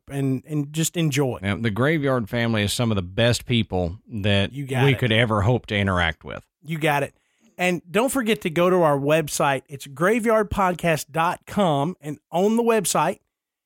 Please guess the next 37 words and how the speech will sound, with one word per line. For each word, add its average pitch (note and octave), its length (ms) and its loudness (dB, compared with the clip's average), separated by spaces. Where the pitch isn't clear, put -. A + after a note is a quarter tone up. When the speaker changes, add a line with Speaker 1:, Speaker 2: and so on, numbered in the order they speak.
Speaker 1:
you E3+ 220 0
can E3 280 0
find D#3+ 480 -2
links F3 400 -2
to E3+ 100 -4
buy E3+ 300 2
our E3 220 2
merchandise, F3 920 2
and D3 140 0
we've C#3+ 180 0
got, D#3 320 0
you E3+ 140 0
know, D3+ 120 2
a C#3+ 120 0
new F3 300 6
design F3+ 500 2
that's C#3 200 -4
been E3 140 0
up E3+ 180 -2
there E3+ 260 2
just D3 260 -4
a C#3+ 40 -10
few F3 220 0
weeks, E3+ 480 0
and D3+ 120 -4
it's - 160 -8
fantastic. D#3+ 840 0
So - 140 -10
check F#3+ 360 -2
that G3 200 4
out. E3 260 2
Um, D3 400 0
you F3+ 140 -2
can F3 180 -2
become F3+ 280 0
a F3 60 0
patron, A#3+ 560 -2